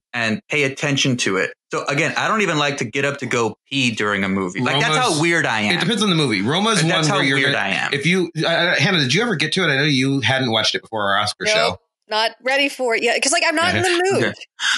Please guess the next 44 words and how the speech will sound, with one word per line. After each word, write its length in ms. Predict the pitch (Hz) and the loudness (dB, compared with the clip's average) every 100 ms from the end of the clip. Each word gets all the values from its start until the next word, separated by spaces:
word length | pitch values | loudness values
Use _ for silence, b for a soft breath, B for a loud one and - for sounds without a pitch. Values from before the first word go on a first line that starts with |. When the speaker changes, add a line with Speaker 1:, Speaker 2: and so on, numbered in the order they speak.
| - | -2
Speaker 2:
Yeah. 180 | 165 131 | -2 0
Speaker 1:
But, 80 | 202 | 2
like, 160 | 196 180 - | 0 -2 -6
stuff 140 | 262 254 | -4 -2
like 200 | 208 - | -2 -2
that 240 | 147 139 | -4 0
where 100 | 151 | 0
I'm 80 | 151 | 2
like, 160 | 143 120 | 2 0
Speaker 2:
Yeah. 60 | |
Speaker 1:
if 100 | 151 | 0
I 120 | 196 220 | 0 0
wanna 200 | 226 214 | 0 0
invest 580 | 160 123 143 156 - - | 0 -2 -2 -2 -2 -6
in, 160 | 143 147 135 | -8 -6 -4
into 400 | 139 131 156 135 | -4 -2 -2 0
a 40 | |
Speaker 2:
Mm-hmm. 120 | 120 | 2
Speaker 1:
movie 380 | 135 139 117 104 | 2 0 0 0
and, 140 | 117 110 | 0 0
and, 140 | 107 120 | 0 -2
and 160 | 107 | -6
take 240 | - 143 135 | -4 -4 -6
the 80 | |
time, 180 | - 131 | -8 -4
like, 140 | 135 135 | -4 -2
well, 260 | 170 156 - - | -2 -2 -4 -8
I 140 | 151 | -4
wanna 360 | 143 165 160 131 | 0 2 0 0
really, 380 | 127 147 139 123 _ 165 | -2 0 0 -2 _ -4
again, 240 | 160 131 | -2 0
do 200 | 156 143 | 0 0
a 80 | 131 | 0
respect 440 | 123 - 120 - | -2 -4 -6 -6
to 60 | 123 | -4
the 80 | 110 | -2
movie 220 | 113 113 | 0 0
and, 120 | 107 | 0
and 80 | 135 | 2
Speaker 2:
Mm-hmm. 80 | - | 2
Speaker 1:
really, 160 | 156 120 113 | 0 -2 -2
really 260 | 220 175 | -2 0
watch 340 | 113 110 107 | 0 0 0
it. 100 | - | -2